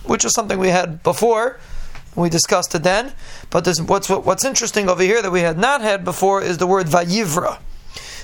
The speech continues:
Vayivra, bria, is always a yesh me'ayin,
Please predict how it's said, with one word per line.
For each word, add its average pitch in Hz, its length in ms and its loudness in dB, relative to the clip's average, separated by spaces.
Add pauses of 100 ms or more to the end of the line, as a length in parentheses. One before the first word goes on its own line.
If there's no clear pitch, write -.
Vayivra, 196 960 2
bria, 208 600 4
is 180 220 0
always 226 420 2
a 190 60 2
yesh 214 480 0
me'ayin, 180 640 -2